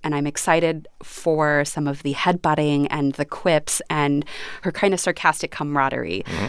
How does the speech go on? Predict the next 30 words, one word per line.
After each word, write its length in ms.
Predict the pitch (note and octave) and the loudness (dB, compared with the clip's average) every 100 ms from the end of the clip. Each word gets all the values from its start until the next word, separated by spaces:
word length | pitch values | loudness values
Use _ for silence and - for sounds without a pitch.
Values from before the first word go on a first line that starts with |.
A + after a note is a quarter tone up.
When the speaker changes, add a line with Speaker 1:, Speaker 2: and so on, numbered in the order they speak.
| - | -2
Speaker 1:
coming 260 | D#3 C#3+ | 2 2
through. 280 | C3+ D3+ B2 | 2 0 2
I 80 | - | 0
think 180 | D#3 D3+ | -2 0
that'll 220 | D3 D3 | 2 2
be 100 | D3 | 2
really 220 | D3 C3+ | 0 0
fun 240 | D3+ - D3 | 0 -2 -4
to 60 | |
see. 280 | - - - F3+ - - | -2 -4 -6 -8 -10 0
Speaker 2:
Yeah, 240 | A3+ - - - | 2 2 -4 -8
me 80 | D#3 | -8
too. 260 | - - - - - | -4 -4 -6 -8 0
Okay, 320 | D#3 - - - | 2 2 -4 0
I 120 | A#2+ | 0
think 240 | B2+ C3+ - | 2 0 2
we 80 | A#2+ | 6
all 440 | A2+ A2 G#2 G2 - - | 8 8 6 2 -6 -6
liked 320 | E2+ G2+ - | 2 4 4
it. 220 | A#3+ - - - - | 2 2 -16 -18 -8
I 60 | E2 | -6
think 160 | F2 | -4
we 100 | F#2 | -2
all 240 | F2 E2 E2+ | 0 2 0
recommend 360 | D#2+ E2+ F2+ | -2 -4 -6
going 140 | E2 E2+ | -4 -4
out 100 | E2+ | -6
and 100 | D#2+ | -8
seeing 340 | - - D2+ | -8 -6 0
it. 220 | A#2 A3+ | 0 0